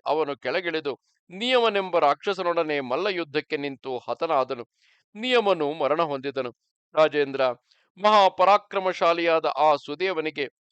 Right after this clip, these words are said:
ಆ ಯುದ್ಧವೇ ಒಂದು ಮಹಾಯಾಗವೆನಿಸಿತು. ಹೀಗೆ ಯುದ್ಧ ದೀಕ್ಷೆಯನ್ನು ವಹಿಸಿ ಸೈನ್ಯವನ್ನು ಮುಂದಿಟ್ಟುಕೊಂಡು ಸನ್ನದ್ಧರಾಗಿ ಯುದ್ಧ ಮಾಡುವವರೆಲ್ಲರೂ ಮಹಾಯಾಗ ಮಾಡಿದವರು ಎಂಬುದರಲ್ಲಿ ಸಂದೇಹವಿಲ್ಲ ಎಂದನು.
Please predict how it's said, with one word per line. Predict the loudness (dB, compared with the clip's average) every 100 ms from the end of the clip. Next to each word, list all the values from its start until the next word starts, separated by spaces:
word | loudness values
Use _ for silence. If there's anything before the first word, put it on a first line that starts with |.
| _ 6
ಆ | 6
ಯುದ್ಧವೇ | 4 -4 -4 -2 0 0
ಒಂದು | -2 -4 -6
ಮಹಾಯಾಗವೆನಿಸಿತು. | -4 -2 -2 2 0 0 -4 -8 -10 -14 -16 _ _ _ -14
ಹೀಗೆ | -12 -4 -4 -4
ಯುದ್ಧ | -6 -8 -8
ದೀಕ್ಷೆಯನ್ನು | -6 -8 -8 -4 -2 -2 -4
ವಹಿಸಿ | -8 -10 -12 -14 -16 _ _ _ _ -4
ಸೈನ್ಯವನ್ನು | 0 0 2 0 0 0 -4
ಮುಂದಿಟ್ಟುಕೊಂಡು | -4 -4 -6 -6 -6 -4 -4 -4
ಸನ್ನದ್ಧರಾಗಿ | -4 -4 0 -2 0 2 2 0 -4
ಯುದ್ಧ | -8 -6 -2
ಮಾಡುವವರೆಲ್ಲರೂ | 0 0 0 -2 -2 -2 -2 -2 -4 _ _ -8 -2
ಮಹಾಯಾಗ | 4 4 4 4 4 4
ಮಾಡಿದವರು | 0 0 0 -2 0 -2 -2
ಎಂಬುದರಲ್ಲಿ | -4 -4 -6 -4 -6 -10
ಸಂದೇಹವಿಲ್ಲ | -12 -14 -10 -6 -6 -6 -4 -2
ಎಂದನು. | -2 -4 -8 -12